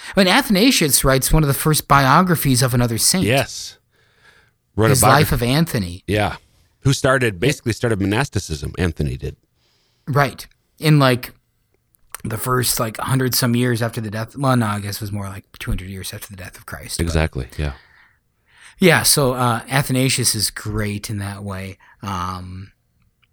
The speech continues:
Speaker 1: and espe-, again, especially that biography of, of Anthony, 'cause it's, here's one saint writing about another saint.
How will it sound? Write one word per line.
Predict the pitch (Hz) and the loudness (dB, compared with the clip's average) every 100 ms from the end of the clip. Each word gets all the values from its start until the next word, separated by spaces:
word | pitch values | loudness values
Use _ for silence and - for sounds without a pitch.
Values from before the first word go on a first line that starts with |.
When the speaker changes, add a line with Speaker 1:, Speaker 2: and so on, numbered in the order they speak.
| _ | _
Speaker 1:
and | 131 117 | -4 -2
espe-, | 113 - 180 143 127 143 | 0 0 0 -2 -4 -6
again, | 139 131 | -2 0
especially | 120 143 - | 0 0 0
that | 123 110 | -2 -2
biography | 110 110 107 - 107 | -2 -2 -4 -6 -4
of, | 101 95 | -4 -8
of | 110 107 | -12 -10
Anthony, | 110 113 - 104 98 | -6 -6 -6 -6 -6
'cause | - 107 | -8 -8
it's, | 104 - - | -4 -2 -2
here's | - - - 135 131 | -2 -10 0 0 2
one | 117 127 | 2 2
saint | 123 - 120 107 | 2 2 0 -4
writing | 104 110 117 | -4 -2 0
about | 107 104 | 0 -2
another | 98 98 95 | -2 -4 -4
saint. | - - 95 92 | -4 -2 -4 -8